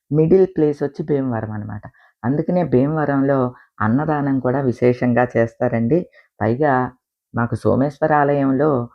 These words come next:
అన్నపూర్ణమ్మ కూడా కొలువై ఉంటుందన్నమాట అండి. దిగువనేమో సోమేశ్వర స్వామి కొలువై ఉంటారు, పైన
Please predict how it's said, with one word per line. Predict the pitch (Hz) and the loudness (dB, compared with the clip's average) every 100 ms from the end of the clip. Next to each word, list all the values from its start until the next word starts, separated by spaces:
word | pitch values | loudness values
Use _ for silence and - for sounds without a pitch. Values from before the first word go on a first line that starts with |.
| - _ | -20 _
అన్నపూర్ణమ్మ | 104 117 127 156 160 147 135 | -4 -4 0 0 0 -2 -2
కూడా | 131 123 143 | 0 0 0
కొలువై | 139 120 120 127 123 | 0 0 0 0 0
ఉంటుందన్నమాట | 113 104 113 113 110 113 110 120 | 0 0 0 0 -2 -2 -2 -2
అండి. | 110 110 107 _ _ _ 101 | 0 0 -2 _ _ _ 0
దిగువనేమో | 113 131 139 123 120 | 2 2 2 2 0
సోమేశ్వర | 135 117 117 135 - 135 | -2 -2 0 -2 -4 -6
స్వామి | 127 - 110 113 | -6 -4 -4 -2
కొలువై | 113 110 113 117 | -2 0 0 0
ఉంటారు, | 117 110 120 123 202 - _ _ - | 0 -2 -2 0 -2 -4 _ _ -4
పైన | 117 147 175 135 131 | 0 0 0 -2 -2